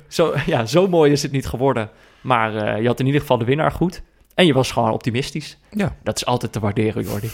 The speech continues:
Speaker 1: <laughs> Als je gewoon optimistisch blijft. Ehm, maar er waren twee luisteraars die het goed hadden.
Speaker 2: Ja.
Speaker 1: Of in ieder geval, ja, we hebben er twee gevonden.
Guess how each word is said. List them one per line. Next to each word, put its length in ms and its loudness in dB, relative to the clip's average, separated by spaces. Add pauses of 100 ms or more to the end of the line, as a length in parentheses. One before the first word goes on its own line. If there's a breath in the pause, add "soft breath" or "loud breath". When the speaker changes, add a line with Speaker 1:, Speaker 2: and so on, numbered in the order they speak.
Speaker 1:
<laughs> 120 -18
Als 80 -16
je 60 -14
gewoon 200 2
optimistisch 540 2
blijft. 340 -4 (400 soft breath)
Ehm, 500 4 (920)
maar 180 4
er 60 4
waren 180 4
twee 360 2 (260)
luisteraars 540 -2
die 100 -2
het 80 -10
goed 120 -4
hadden. 220 -2
Speaker 2:
Ja. 160 4
Speaker 1:
Of 60 -2 (140)
in 60 -10
ieder 60 -10
geval, 340 -8
ja, 100 -6 (120)
we 220 -20
hebben 200 -6
er 60 -6
twee 160 2
gevonden. 460 0